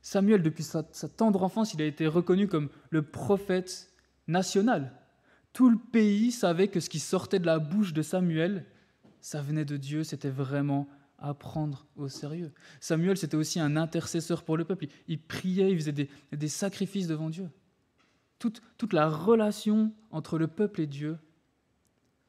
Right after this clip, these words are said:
elle était articulée autour de la personne de Samuel. C'était un personnage vraiment incontournable et qui se retire. Quand Samuel prend la parole, c'est pas pour dire n'importe quoi.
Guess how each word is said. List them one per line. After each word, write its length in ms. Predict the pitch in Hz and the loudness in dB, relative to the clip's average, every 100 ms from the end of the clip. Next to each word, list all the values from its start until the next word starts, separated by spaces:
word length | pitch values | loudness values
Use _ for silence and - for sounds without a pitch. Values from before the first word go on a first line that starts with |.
| _ | _
elle 160 | - 143 | -6 -4
était 420 | 143 151 143 - _ _ _ _ _ - | -2 -4 -4 -8 _ _ _ _ _ -6
articulée 760 | 180 - - - 165 143 135 - - | -6 -6 -12 -12 -6 -6 -8 -12 -14
autour 320 | 147 - 147 | -10 -8 -4
de 80 | 143 | -4
la 120 | 135 | -4
personne 500 | 143 135 - 131 127 - _ _ - | -6 -10 -10 -10 -10 -16 _ _ -12
de 160 | 143 | -8
Samuel. 500 | 139 143 139 160 131 - _ - | -8 -6 -8 -8 -10 -14 _ -14
C'était 240 | 151 156 | -6 0
un 100 | 147 | 0
personnage 420 | - 151 165 156 | 0 -2 -2 -2
vraiment 320 | 139 147 151 139 - _ - | -2 -2 -2 -6 -18 _ -2
incontournable 800 | 180 170 156 - 143 139 123 123 _ - | 0 0 -2 -6 -4 -4 -4 -8 _ -16
et 100 | 139 | -16
qui 140 | - | -14
se 160 | 131 135 | -10 -6
retire. 640 | 131 127 131 - 151 - _ _ _ _ _ _ _ _ _ _ _ _ _ _ _ | -6 -6 -8 -10 -16 -18 _ _ _ _ _ _ _ _ _ _ _ _ _ _ _
Quand 100 | 139 | -12
Samuel 440 | 127 147 147 147 | -6 -4 -2 -4
prend 160 | 143 - | -4 -6
la 120 | 135 | -6
parole, 340 | 131 135 127 - _ _ _ _ _ _ _ _ _ _ - | -4 -6 -6 -8 _ _ _ _ _ _ _ _ _ _ -20
c'est 140 | - - | -20 -12
pas 100 | 127 | -10
pour 180 | 135 139 | -8 -4
dire 140 | 139 | -2
n'importe 400 | 139 135 139 143 | -2 -4 -8 -8
quoi. 340 | 135 139 - | -8 -8 -12